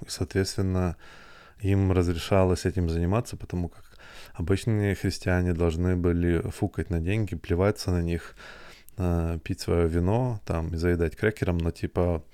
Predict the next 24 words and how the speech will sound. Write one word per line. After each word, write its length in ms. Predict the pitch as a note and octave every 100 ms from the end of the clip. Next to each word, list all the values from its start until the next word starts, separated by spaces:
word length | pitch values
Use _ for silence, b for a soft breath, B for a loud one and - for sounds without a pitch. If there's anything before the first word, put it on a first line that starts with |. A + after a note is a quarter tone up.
| B B B B
деньги — 280 | F#2+ G2+ F2
это 200 | E2 F2+
зло. 220 | E2+ E2 E2 G2
Вот, 160 | - -
как 220 | F#2 F2
бы, 120 | F2+
вот 140 | E2
эта 200 | G2+ -
вот 180 | F2+ E2+
идея, 320 | F2+ F2+ G#2
она 220 | F2 E2+ F2
распространялась 800 | E2+ G#2 - F2+ F#2 F#2 E2+
на 60 | F2+
протяжении 760 | F2+ E2 E2+ F2+ F2+ E2 E2 D#2+ B B B B
<laughs> 380 | G2 - - -
тысячелетий, 720 | - G2 - F#2 E2 D#2 -
да. 220 | D#2+ E2 - B B B B B B -
Но, 160 | E2+ - b
тем 180 | - F#2
не 60 | F2
менее, 320 | E2 E2 E2
как 200 | - E2
был 260 | D#2+ E2
рынок. 440 | F#2 B2 G#2+ -